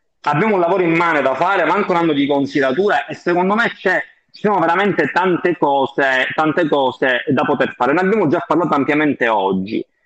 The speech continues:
Eh, per quanto riguarda il consigliere Cannella, voglio che da nessuno venga travisato il fatto, cioè magari il, il discorso che lo chiamiamo semestre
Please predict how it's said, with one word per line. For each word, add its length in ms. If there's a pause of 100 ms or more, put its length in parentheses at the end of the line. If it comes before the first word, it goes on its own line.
(200)
Eh, 300
per 120
quanto 200
riguarda 260
il 80
consigliere 400
Cannella, 640
voglio 460
che 160
da 100
nessuno 480
venga 280
travisato 800
il 140
fatto, 800 (260)
cioè 200
magari 440
il, 300
il 100
discorso 420
che 100
lo 120
chiamiamo 380
semestre 920